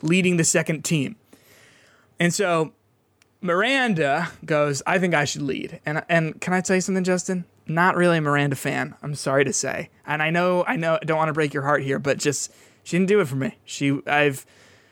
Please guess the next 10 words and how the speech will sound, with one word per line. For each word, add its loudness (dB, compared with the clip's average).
um, 2
when, 0
when 4
we 6
flew 2
towards 0
the 0
Omega 0
four -4
relay, -2